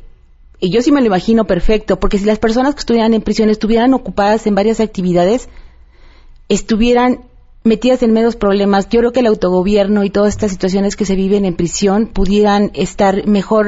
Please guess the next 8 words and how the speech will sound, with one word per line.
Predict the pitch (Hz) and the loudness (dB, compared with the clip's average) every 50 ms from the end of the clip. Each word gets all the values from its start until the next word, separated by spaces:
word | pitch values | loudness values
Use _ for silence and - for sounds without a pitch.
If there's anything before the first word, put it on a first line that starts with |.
| 214 214 | 2 0
eh, | 180 - 131 190 196 196 | 0 -2 -2 -2 0 0
estas | 202 190 - 220 | 0 -2 -2 -4
situaciones | - 208 - 208 190 185 214 202 214 220 | -4 -2 -2 -2 0 0 0 0 0 0
si | - 226 | 0 -2
estas | 208 - 220 | -2 -2 -2
personas | - 220 208 - 214 208 | -2 -2 -2 -2 -2 -2
estuvieran | 196 196 220 208 208 196 202 202 208 202 - - - - - - - - - - - | -2 -2 0 0 2 2 0 0 -2 -6 -10 -18 -20 -20 -20 -20 -20 -20 -20 -14 -6
ocupadas | - 208 - - 180 - 233 202 196 170 147 - - | -6 -6 -4 -4 -4 0 0 0 0 -2 -6 -10 -14